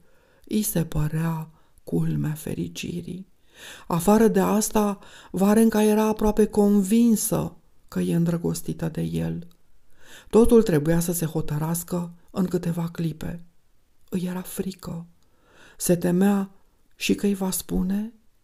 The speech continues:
dar și că nu-i va spune. Declarația trebuia să se facă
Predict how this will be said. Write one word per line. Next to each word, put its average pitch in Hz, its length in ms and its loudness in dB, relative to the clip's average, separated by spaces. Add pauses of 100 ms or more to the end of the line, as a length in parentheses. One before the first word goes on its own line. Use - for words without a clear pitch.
(260)
dar 180 160 -10
și - 160 -6
că 220 140 -8
nu-i 170 220 -2
va 160 180 -14
spune. 170 580 -6 (880)
Declarația 175 760 0
trebuia 175 340 -2
să 175 140 -4
se 170 140 -4
facă 190 540 -6